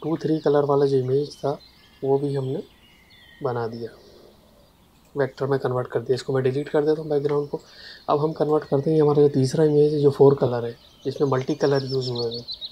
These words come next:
अब इसी तरह मैं इसकी एक copy रख लेता हूँ ऊपर और उसके बाद इसको दोबारा से हम करेंगे image trace। अच्छा देखिए, अगर मैं इसको image trace करता हूँ तो ब्लैक and white में ही करेगा।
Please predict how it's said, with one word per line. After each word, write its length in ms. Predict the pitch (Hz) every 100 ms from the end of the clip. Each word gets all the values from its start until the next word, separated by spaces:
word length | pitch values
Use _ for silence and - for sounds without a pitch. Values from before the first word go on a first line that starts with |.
| - - - - - - - _ _ -
अब 140 | -
इसी 200 | 131 -
तरह 200 | 156 160
मैं 120 | 156
इसकी 200 | 151 147 147
एक 80 |
copy 260 | - 123 151
रख 180 | 156 156
लेता 220 | 156 156
हूँ 80 | 156
ऊपर 240 | - 160 - - - - - - - - _ - - - 143
और 220 | 131 127
उसके 260 | 131 - 143
बाद 300 | 135 143 - - - - - - -
इसको 260 | 139 - 131
दोबारा 340 | 123 123 143
से 120 | 147
हम 140 | 143 147
करेंगे 500 | 139 143 139 143 151 - - - - -
image 360 | 131 131 143 - -
trace। 420 | 131 120 - - - - -
अच्छा 180 | 156 170
देखिए, 240 | 170 170 180
अगर 280 | 147 165 170
मैं 140 | 165
इसको 260 | 160 - 143
image 240 | 147 165
trace 200 | - 160
करता 260 | - 151 165
हूँ 80 | 151
तो 100 | 151
ब्लैक 200 | 131 131
and 140 | 143
white 200 | 139 139
में 80 | 139
ही 60 | 139
करेगा। 360 | 113 120 117